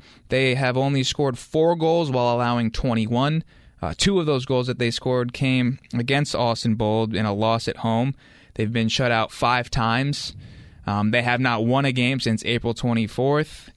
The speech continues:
Um, they actually play today as well, so they're gonna be on short rest. So, I mean,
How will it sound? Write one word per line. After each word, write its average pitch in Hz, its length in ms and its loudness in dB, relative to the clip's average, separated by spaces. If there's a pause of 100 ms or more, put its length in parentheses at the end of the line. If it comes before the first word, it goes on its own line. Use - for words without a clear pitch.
(120)
Um, 85 380 -2 (320)
they 131 100 2
actually 127 280 0
play 123 200 -2
today 123 460 0
as 113 120 -4
well, 127 420 0 (360)
so 127 220 0
they're 123 120 0
gonna 123 160 0
be 127 120 2
on 117 140 0
short 120 340 0
rest. 123 540 0 (120)
So, 120 160 -2
I 117 80 0
mean, 117 360 0